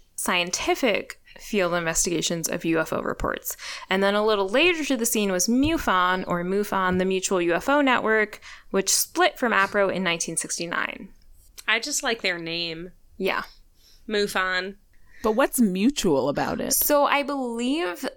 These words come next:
Speaker 1: that this was kind of retconned, Aliza, because initially they were the Midwest U F O Network when they split off from apro.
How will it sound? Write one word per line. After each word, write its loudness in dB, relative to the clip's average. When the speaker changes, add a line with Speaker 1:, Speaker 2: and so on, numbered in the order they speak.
Speaker 1:
that 0
this 0
was -2
kind -2
of -4
retconned, -2
Aliza, -2
because -2
initially 0
they 2
were 2
the 2
Midwest 0
U -2
F 0
O 2
Network 0
when 0
they 0
split 0
off 2
from -2
apro. 2